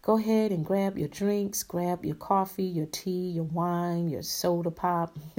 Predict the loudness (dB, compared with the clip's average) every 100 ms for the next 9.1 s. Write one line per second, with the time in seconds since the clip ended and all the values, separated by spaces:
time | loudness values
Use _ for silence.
0 | -2 0 -4 -2 0 2 0 2 4 4
1 | 2 -2 -2 -10 -20 0 2 4 4 2
2 | 2 -2 -4 -10 -14 -16 -2 0 0 -2
3 | -8 -8 -8 -10 -8 -14 -14 -12 -10 -10
4 | 0 4 4 4 2 0 -10 -6 0 2
5 | 0 -2 -4 -2 0 0 0 0 2 0
6 | 0 -2 -4 -6 -4 -6 -2 0 2 2
7 | 0 -2 -4 -4 -2 -4 -4 -10 -18 -20
8 | -20 -20 -20 -20 -20 _ _ _ _ _
9 | -4